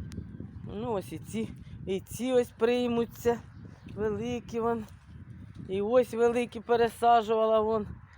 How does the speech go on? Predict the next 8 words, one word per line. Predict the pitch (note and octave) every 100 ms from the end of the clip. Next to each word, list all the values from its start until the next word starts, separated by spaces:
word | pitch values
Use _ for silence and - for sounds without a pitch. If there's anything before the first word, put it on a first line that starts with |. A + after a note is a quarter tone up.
| - - -
Теж | A#3 B3+ A3
буде, | G#3 G#3+ A#3+ A#3+ _ _ - - - G3+
все | G3 B3
поприймається, | A3 A3 A3+ A3+ A3 A#3 A3 - G#3+
вон | A3+ G#3 - - - -
зелененькі | G#3+ G#3+ G#3+ G3+ A#3+ A#3 G#3+
ці | G#3 A3+
сажала. | - A#3 G3 A3+ A3+ A3+